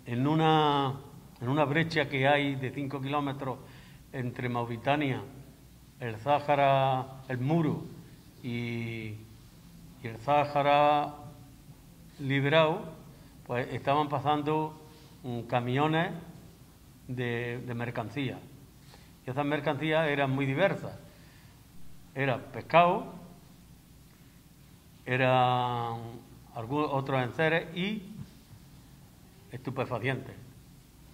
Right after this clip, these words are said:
que los pasaban desde, desde el, el Atlántico, la brecha que hay, los pasaban pa-, por todo el desierto hasta llegar incluso a, a abastecer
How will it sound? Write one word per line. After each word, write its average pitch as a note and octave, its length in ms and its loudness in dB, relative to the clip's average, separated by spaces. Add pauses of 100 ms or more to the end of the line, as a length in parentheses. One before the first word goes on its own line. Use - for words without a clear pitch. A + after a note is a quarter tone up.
(2000)
que D3+ 160 2
los D#3+ 140 0
pasaban D3+ 1160 2
desde, A#2+ 880 -4 (560)
desde A#2 640 -10
el, A#2 220 -14 (100)
el A2+ 280 -10
Atlántico, C#3+ 720 -2
la B2 100 -2
brecha D3 380 -4
que D3+ 160 -2
hay, D3+ 200 -4 (480)
los A2+ 120 -14
pasaban C#3 420 -2
pa-, B2 480 -2 (840)
por A2 160 -10
todo C#3 160 -4
el C#3 40 -6
desierto D3 540 0
hasta C3 220 -4
llegar A#2+ 320 -4
incluso A#2+ 500 -8
a, A2 120 -8
a G#2+ 80 -12 (560)
abastecer A#2+ 600 -8